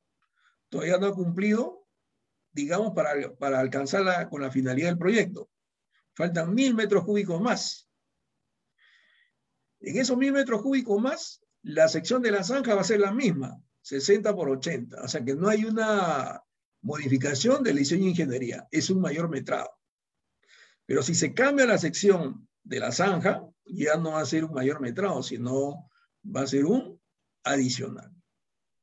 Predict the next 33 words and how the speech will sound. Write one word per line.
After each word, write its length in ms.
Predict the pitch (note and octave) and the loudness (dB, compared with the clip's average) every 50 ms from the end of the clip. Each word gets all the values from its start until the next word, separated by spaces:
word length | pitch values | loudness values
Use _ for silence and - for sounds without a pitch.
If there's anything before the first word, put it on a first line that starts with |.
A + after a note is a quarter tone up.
| _ _ _ _ _ _ _ _ _ _ _ _ _ _ - | _ _ _ _ _ _ _ _ _ _ _ _ _ _ -12
¿Ya? 320 | - - - F3 C4 D4 - - _ _ _ _ _ _ _ _ _ _ _ _ _ _ _ _ _ _ _ _ _ _ _ _ _ _ _ _ _ _ _ - _ | -8 -4 -4 -2 -4 -4 -8 -16 _ _ _ _ _ _ _ _ _ _ _ _ _ _ _ _ _ _ _ _ _ _ _ _ _ _ _ _ _ _ _ -20 _
Y 220 | - G#3 D3+ C#3+ F3+ | -16 -10 -2 0 2
eso 160 | F3 G3+ G#3+ | 2 2 2
mayor 260 | F#3+ F#3 F3 F#3+ G#3+ G#3+ | 2 2 2 2 2 2
metrado, 500 | G#3 F#3+ E3 A3+ A3 G3 F3+ F#3+ G3 E3 | 0 0 0 0 0 0 0 0 -2 -4
vuelvo 200 | C#3+ D3 D#3 E3 | -6 -6 -4 -4
a 40 | |
repetir, 440 | F#3 F#3 F#3+ F#3+ F#3+ A3 G#3+ G3+ G3 E3 | -2 -2 -2 -4 -2 -2 -2 -2 -2 -2
va 60 | C#3+ D3 | -4 -4
a 60 | C#3+ | -4
generar 560 | - D#3+ D#3 D3 D3 D#3 D#3+ E3 D#3+ - - | -6 -8 -6 -4 0 0 2 2 0 -2 -4
el 140 | C#3 C3+ C3+ | -4 -4 -4
cono-, 300 | C3 C3 B2+ B2+ B2+ - | -4 -4 -4 -4 -4 -4
el 100 | C#3 C3+ | -4 -4
reconocimiento 1040 | C#3+ C#3+ C#3 C3+ C3+ C#3+ C3+ D3 E3+ F#3+ G3 F3+ E3+ C#3+ B2+ C3 E3+ F3+ G#3 - _ _ _ _ _ _ _ _ _ _ _ _ | -2 -2 -2 -4 -4 -6 -6 -4 -2 -2 0 0 -2 -4 -6 -6 -6 -8 -8 -10 _ _ _ _ _ _ _ _ _ _ _ _
del 380 | - C#3+ D#3+ E3 E3+ E3 - | -8 -6 -4 -2 -2 -4 -2
pago 260 | - D#3+ D#3 D#3 D#3 D#3 | 0 2 2 2 2 0
de 80 | D3+ | -2
los 100 | C#3+ C3 | -4 -2
mayores 380 | B2+ C3 C3+ C#3 C#3+ C#3 C#3 C#3 | 0 0 2 2 2 2 2 0
gastos 300 | C#3 C3+ C3+ D3+ C#3+ C3 | 0 -2 -4 -4 -4 -4
generales, 440 | B2+ B2+ - - A#2+ - - - - | -4 -4 -4 -4 -4 -6 -6 -6 -4
¿no? 160 | A#3 C#4+ C#4 | -4 -2 0
Esto 220 | - G3+ G3 F#3 | 0 2 2 2
es 40 | F3+ | 2
lo 100 | F3 E3+ | 2 2
que 80 | C#3+ C3+ | 2 0
le 60 | C3+ | 2
estaba 220 | C3 E3 E3 D#3+ | 2 2 2 2
comentando, 720 | E3 C#3+ C3+ C3 C3 C#3 D3+ E3+ C#3+ C3+ C3+ F#3 - - _ _ _ _ _ - - - _ _ _ _ | 2 0 -2 -2 -2 -2 -2 -4 -4 -4 -6 -8 -10 -12 _ _ _ _ _ -20 -20 -20 _ _ _ _
lo 140 | - B2+ B2+ | -6 -4 -2
que 120 | A2+ C3 | 2 2
dice 1040 | C3+ C#3+ D3+ D#3 D#3+ - F3 D#3+ D#3 D3+ D3 C#3+ C#3+ C#3 C3+ C3+ C3 B2 A#2 - - | 2 2 2 0 -4 -2 -2 -2 -2 0 2 2 2 2 2 0 -2 -4 -6 -8 -12